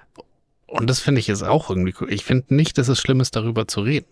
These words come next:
Also ich find es, ich find es auch voll spannend, das von Leuten zu hören. Und ich find es interessant und ich kann auch andere Glaubensrichtungen, kann mir das, das anhören und irgendwie,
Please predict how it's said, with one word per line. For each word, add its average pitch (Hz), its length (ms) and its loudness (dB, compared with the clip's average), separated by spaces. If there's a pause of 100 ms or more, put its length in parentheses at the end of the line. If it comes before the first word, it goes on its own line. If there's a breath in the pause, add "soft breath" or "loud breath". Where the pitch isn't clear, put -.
(480)
Also 104 220 -2
ich 98 80 -4
find 131 180 2
es, 120 100 0
ich - 180 -2
find 135 160 2
es 113 80 0
auch 107 120 2
voll 107 200 2
spannend, 117 300 2
das 104 100 -2
von 107 180 0
Leuten 101 240 0
zu 98 200 -2
hören. 104 180 2
Und 131 40 2
ich 110 100 -4
find 107 160 0
es - 60 -8
interessant 98 500 -2
und 107 80 -4
ich - 100 -6
kann 95 220 -2
auch 101 100 -2
andere 101 260 0
Glaubensrichtungen, 95 640 -2
kann 98 140 -4
mir 98 80 0
das, - 240 -8
das - 200 -8
anhören 107 360 -2
und 107 220 -2
irgendwie, 101 420 -2